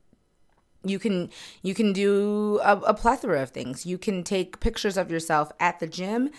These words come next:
and then post them on your stories. And then, you know, every, so then you get it to where people are looking for you on Monday, Wednesday, and Friday.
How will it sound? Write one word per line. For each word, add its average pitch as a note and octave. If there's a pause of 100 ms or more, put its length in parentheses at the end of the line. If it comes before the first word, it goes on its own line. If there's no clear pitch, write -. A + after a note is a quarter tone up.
(180)
and F3+
then E3
post F3+
them F#3+
on E3+
your C#3
stories. A#3 (240)
And F#3
then, F3+
you G3
know, D#3
every, F#3+
so -
then F#3+
you G#3
get G3
it G3
to G3
where F3+
people F#3+
are F#3+
looking F#3+
for D#3
you C3
on C3
Monday, D#3+
Wednesday, E3
and D#3
Friday. E3